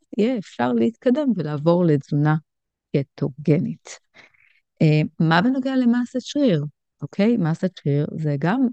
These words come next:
איזשהו פקטור חשוב. אם מסת השריר שלי היא מאוד מדול-, מדולדלת, אז אני רוצה לאכול יותר פח-, אה, יותר חלבונים, מן הסתם. ואם אני אוכלת יותר חלבונים, יכול להיות שזה יבוא על חשבון השומנים, אוקיי?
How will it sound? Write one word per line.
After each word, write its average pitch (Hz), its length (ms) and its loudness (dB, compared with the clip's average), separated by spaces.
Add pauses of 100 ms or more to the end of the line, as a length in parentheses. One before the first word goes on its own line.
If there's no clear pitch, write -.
איזשהו 156 440 -8
פקטור - 680 -6
חשוב. 165 460 0 (500)
אם 156 280 0
מסת 156 240 0 (280)
השריר 151 400 -2
שלי 147 260 -4
היא 139 140 -2
מאוד 165 320 0
מדול-, 143 380 -2 (220)
מדולדלת, 151 880 -2 (500)
אז 147 120 -6
אני 147 120 -8
רוצה 143 280 -10
לאכול 151 380 -4
יותר 143 400 -6 (120)
פח-, - 180 -12 (100)
אה, 143 40 -4
יותר 147 420 -4
חלבונים, 165 600 -2 (140)
מן 143 120 -6
הסתם. 156 300 -6 (680)
ואם 151 160 -2
אני 175 140 0
אוכלת 156 300 -4
יותר 147 240 -6
חלבונים, 143 540 -6
יכול 143 280 -6
להיות 147 340 -2
שזה 151 320 -4
יבוא 147 280 -2
על 143 60 -6
חשבון 147 540 -6 (140)
השומנים, 190 760 -2 (400)
אוקיי? 240 340 -2